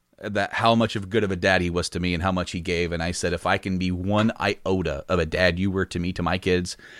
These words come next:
then I will have succeeded." And that really meant a lot to him.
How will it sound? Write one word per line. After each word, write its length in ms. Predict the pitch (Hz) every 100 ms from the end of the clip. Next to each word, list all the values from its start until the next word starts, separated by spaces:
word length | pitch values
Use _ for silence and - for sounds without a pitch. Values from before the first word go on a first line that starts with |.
| - - -
then 680 | 98 104 95 92 87 87 -
I 160 | 95 95
will 160 | 90
have 100 | 87
succeeded." 540 | - 82 - 71 60 - _ _ _ _ _ _ -
And 460 | 90 87 85 85
that 260 | 73 101 110
really 300 | 92 104 90
meant 160 | 87 76
a 40 |
lot 220 | 73 78
to 80 | 71
him. 220 | 76 73